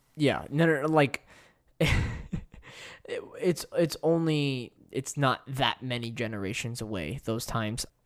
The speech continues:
But to kinda, like, hold on to a little bit of what you were saying about the sort of white and black relationship, and if we, like, had to embody, you know, white history in one person and black history in one person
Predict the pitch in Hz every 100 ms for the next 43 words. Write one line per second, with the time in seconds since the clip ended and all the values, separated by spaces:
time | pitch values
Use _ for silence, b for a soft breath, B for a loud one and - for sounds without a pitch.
0 | - - 143 135 131 113 - - 123 123
1 | 151 143 131 120 - 123 120 123 120 113
2 | 117 113 117 113 120 - - B B B
3 | B B B - 123 120 - 147 143 123
4 | 113 120 117 120 117 123 117 113 123 123
5 | - _ _ _ _ _ _ _ - 123
6 | 110 123 120 - 98 120 117 143 - 143
7 | - 107 117 117 113 135 135 120 B B
8 | B 131 - - 131 143 - 165 139 123
9 | 107 - b - 143 135 123 123 123 117
10 | 113 120 117 120 - 127 - 127 120 123
11 | 123 120 127 123 127 120 117 120 139 120
12 | 123 113 117 117 127 113 120 110